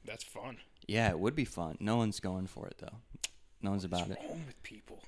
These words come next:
Speaker 2: But we actually have a designer that we contract in when we need design consultations. We also offer color rendering, so we digitally render colors over.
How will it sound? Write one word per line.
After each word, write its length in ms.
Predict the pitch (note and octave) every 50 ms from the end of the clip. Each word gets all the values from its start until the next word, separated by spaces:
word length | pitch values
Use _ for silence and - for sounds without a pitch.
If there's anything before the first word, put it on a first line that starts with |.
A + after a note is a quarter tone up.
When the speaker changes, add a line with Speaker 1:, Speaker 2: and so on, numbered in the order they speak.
| - -
Speaker 2:
But 280 | A2+ B2+ B2+ B2 -
we 100 | C3+ D3 D3+
actually 340 | D3 - - D3 C#3+ C3
have 280 | B2 A#2+ A#2 A#2 A2+ G#2+
a 60 | G#2
designer 600 | F#2+ G2+ F#2+ F#2 G2 F#2+ F#2+ F#2+ G2 G2 G2 F#2 - - - - - -
that 320 | G#2 F#2+ F#2 F2+ - - -
we 420 | G2+ G2+ G2 F#2+ F#2+ F#2+ F#2+ F#2 - - - - - - - _ -
contract 560 | - G2 F#2+ F#2+ F#2+ - F#2+ F#2 F#2 F2+ - F#2+
in 260 | F#2 F2+ F#2 F#2 F#2+ - - - -
when 380 | - G2+ G2+ F#2+ F#2 F#2 F#2 - - G2+
we 80 | G#2
need 240 | G2+ F#2+ F#2+ F#2+ F#2
design 380 | - F#2+ F2 F#2+ F2 F2+ F#2 F#2
consultations. 840 | - F#2 F2+ F2+ - - E2 - - F2+ F2 - F#2+ F#2+ F2+ - - - - - - - - - - -
We 120 | G#2+ G#2+
also 300 | G#2+ G#2+ G#2+ - A2 G2+
offer 500 | F#2+ G2 G2 G2 - - G#2 G2+ G2 F#2+
color 360 | - - - G2+ G2+ G#2 G#2 G#2
rendering, 440 | G#2 G#2 G2+ G#2 G#2 G#2+ G#2+ G#2+ G2+ - - -
so 240 | - - G2 F#2+ F#2
we 300 | F#2 F#2+ F#2+ F#2+ F#2+ F#2 - - - _ _ - - - - - - - -
digitally 460 | G2 G2+ G2+ G2 - G#2 G2 G2 F#2+ F#2+
render 240 | F#2+ F#2+ G2 G2+ G2
colors 420 | - - F#2+ F#2+ G2 G2 F#2+ G2+
over. 340 | G2+ G2 G2 G#2 A2 A2